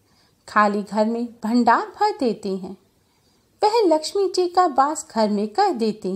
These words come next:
हैं, आदमी की जो भी इच्छा हो उसे पूरा कर देती हैं।" बहू बोली कि ऐसी कहानी मुझे भी सुना दो। सास बोली कि ठीक है, तुम भी सुनो, और सास ने कहानी शुरू की।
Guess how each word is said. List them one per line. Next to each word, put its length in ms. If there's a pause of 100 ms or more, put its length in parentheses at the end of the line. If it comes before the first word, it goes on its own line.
हैं, 140 (800)
आदमी 400
की 200
जो 220
भी 140
इच्छा 460
हो 280
उसे 280 (120)
पूरा 280
कर 340
देती 360
हैं।" 280 (800)
बहू 320
बोली 380
कि 140 (180)
ऐसी 320
कहानी 540
मुझे 360
भी 160
सुना 380 (100)
दो। 80 (840)
सास 400
बोली 280
कि 280
ठीक 320
है, 100 (460)
तुम 200
भी 160
सुनो, 300 (280)
और 100
सास 440
ने 80
कहानी 580
शुरू 320
की। 180